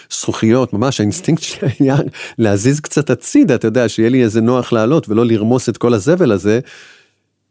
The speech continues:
ואז אני מבין, הם אומרים לו, "לא, לא, לא, לא, לא, אל תיגע בזה, זה בכוונה,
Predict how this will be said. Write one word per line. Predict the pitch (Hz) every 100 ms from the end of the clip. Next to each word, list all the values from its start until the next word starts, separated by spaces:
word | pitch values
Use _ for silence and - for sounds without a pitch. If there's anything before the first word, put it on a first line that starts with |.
| -
ואז | 90 92
אני | 107
מבין, | 110 131 175
הם | 92
אומרים | 95 117
לו, | 110
"לא, | 127
לא, | 254 302
לא, | 330
לא, | 339
לא, | 330
אל | 135
תיגע | 180 170 214
בזה, | 143 87
זה | 76 85
בכוונה, | 101 98 104 131 185